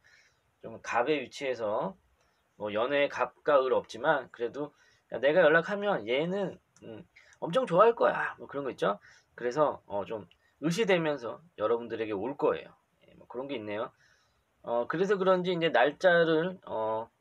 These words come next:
날짜를 받고 있는 거죠. 이제 뭐 봄이 되고 뭐 삼월 이렇게 날짜 뭐 이렇게 차-, 어, 봄바람 좀 살랑살랑 불어오면은 뭐 요, 요때쯤 한번 얘기해보지,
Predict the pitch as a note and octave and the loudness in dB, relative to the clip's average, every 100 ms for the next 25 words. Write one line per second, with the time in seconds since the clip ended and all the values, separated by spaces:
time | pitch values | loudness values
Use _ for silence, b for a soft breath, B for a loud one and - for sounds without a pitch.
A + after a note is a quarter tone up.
0 | _ _ _ _ _ _ _ _ _ _ | _ _ _ _ _ _ _ _ _ _
1 | _ _ _ _ _ _ _ - C#3+ D#3+ | _ _ _ _ _ _ _ 0 2 6
2 | G3+ F#3+ F#3+ - - F3+ D3+ C#3+ A#2+ G2+ | 6 6 4 -4 0 0 0 2 0 0
3 | G2 B2+ B2 A2 G2 F#2 C#2 - - - | -4 -4 -4 -2 -4 -6 -8 -10 -16 -20
4 | - - D3+ D#3+ D#3 D3 C3 B2 A#2+ G#2+ | -14 -6 -2 0 -2 -2 -4 -4 -6 -6
5 | A#2+ F3+ E3+ C3 A2+ A2 B2 D#3 D#3 C3+ | -4 2 6 6 4 0 0 -2 -6 -6
6 | C3 C3+ C#3 _ _ - - _ B B | -6 -6 -12 _ _ -20 -20 _ B B
7 | B - A#2 - D3+ F3 E3 D3+ D3+ F3 | B -2 0 0 2 4 6 4 0 0
8 | F#3 F3+ E3 D#3+ D#3 C#3+ D3+ B2 C3+ D3+ | 2 2 4 4 4 0 -2 -2 -6 -6
9 | D3+ D#3+ F#3 F3 F3 F#3+ - C#4 A#3+ B3+ | -8 -8 -6 -4 -4 -4 -6 -4 -4 -2
10 | C#4 A#3 A3 B3 A#3+ F3+ C4 | -2 -2 -6 -6 -8 -12 -16